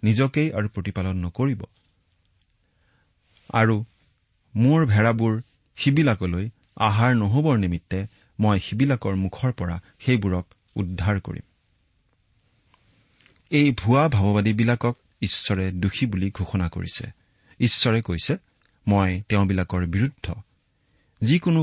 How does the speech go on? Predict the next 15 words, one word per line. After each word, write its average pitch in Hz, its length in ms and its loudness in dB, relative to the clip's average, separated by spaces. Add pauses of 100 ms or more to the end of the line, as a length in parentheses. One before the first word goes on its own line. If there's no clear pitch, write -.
(120)
পাপ 104 200 0 (180)
আৰু 95 240 -2
পাপীৰ 90 400 -2 (680)
মই 101 160 2
যিমান 113 340 4
বিৰুদ্ধ, 101 360 -4 (480)
তেওঁলোকৰো 107 480 0 (180)
সিমান 123 320 2
বিৰুদ্ধ। - 340 -10 (720)
মই 104 180 4
তেওঁলোকক 95 480 0 (320)
দায়ী 101 280 2
কৰিছো, - 380 -10 (400)
তেওঁলোক 101 340 0 (140)
অপৰাধী, - 440 -4